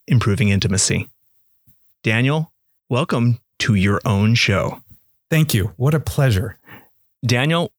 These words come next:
Speaker 1: I'm gonna start with a very big question. Did you feel you were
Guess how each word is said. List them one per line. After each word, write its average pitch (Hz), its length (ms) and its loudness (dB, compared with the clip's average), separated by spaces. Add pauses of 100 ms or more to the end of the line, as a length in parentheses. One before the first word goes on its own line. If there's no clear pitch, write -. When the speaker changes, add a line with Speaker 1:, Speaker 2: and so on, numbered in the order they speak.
(140)
Speaker 1:
I'm 113 120 0
gonna 139 160 0
start - 320 -2
with 107 260 -2
a 107 140 2
very 104 360 0
big 98 220 -2
question. 113 580 0 (800)
Did 123 200 2
you 233 180 0
feel 110 580 0
you 107 140 0
were 101 140 0